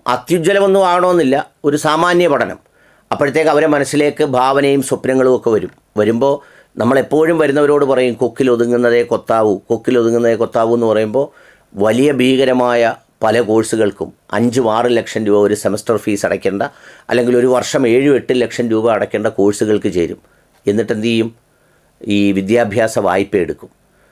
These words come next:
ആ വായ്പ എടുക്കുമ്പോൾ എല്ലാവരും വിചാരിക്കുന്നത് അത് പലിശയില്ല, ജോലി കിട്ടിക്കഴിഞ്ഞ് അടച്ചാൽ മതി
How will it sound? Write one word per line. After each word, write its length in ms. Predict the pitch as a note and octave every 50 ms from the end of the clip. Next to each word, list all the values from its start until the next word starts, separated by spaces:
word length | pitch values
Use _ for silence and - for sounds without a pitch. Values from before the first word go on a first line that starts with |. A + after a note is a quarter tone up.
| _ _ -
ആ 140 | - A2+ C3
വായ്പ 360 | C#3 C3 B2+ C#3+ D3 D3 E3
എടുക്കുമ്പോൾ 340 | D#3+ D3 C3+ C3+ D3 D3 D3+
എല്ലാവരും 420 | C3+ C3 C#3 D3+ D#3 D#3+ E3 D#3
വിചാരിക്കുന്നത് 720 | D3+ B2+ C3+ D3 D3+ D#3 C#3+ D#3 C#3 C#3 B2+ A2 A#2+ D#3+ - _ _ _ _ _ _ _ _
അത് 200 | C3 C#3 E3 D#3
പലിശയില്ല, 640 | E3 D#3 D#3+ E3+ E3+ - A3+ G3+ D3+ A#2 G2+ F2 - _ -
ജോലി 380 | B2 A#2+ B2+ C#3+ E3 F#3+ F#3+
കിട്ടിക്കഴിഞ്ഞ് 440 | E3+ E3 E3 D#3 D#3 D#3 D3 C#3 C#3 A#2
അടച്ചാൽ 240 | A2+ A2 - C#3 C#3
മതി 180 | C#3 B2 G#2+